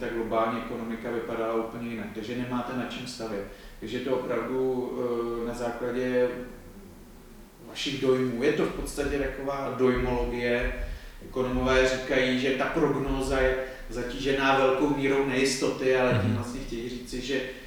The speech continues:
Speaker 1: to je dojmologie, ale já to nemyslím hanlivě. Oni skutečně nemohou říci nic lépe,
Speaker 2: Mhm, mhm.
Speaker 1: protože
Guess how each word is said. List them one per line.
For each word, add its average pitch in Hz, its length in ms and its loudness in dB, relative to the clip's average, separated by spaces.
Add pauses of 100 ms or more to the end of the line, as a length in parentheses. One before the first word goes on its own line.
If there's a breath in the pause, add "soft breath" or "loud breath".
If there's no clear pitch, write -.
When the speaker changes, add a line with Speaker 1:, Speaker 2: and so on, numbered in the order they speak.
(220 loud breath)
Speaker 1:
to 131 80 -4
je 139 120 2
dojmologie, 139 640 6
ale 143 140 6
já 139 140 4
to 160 60 0
nemyslím 151 440 -2
hanlivě. 151 380 4
Oni 127 120 0
skutečně 151 440 -4
nemohou 151 460 0
říci 143 460 -2
nic 147 180 -4
lépe, 131 220 0
Speaker 2:
Mhm, 110 280 4 (200)
mhm. 107 160 0
Speaker 1:
protože 143 380 0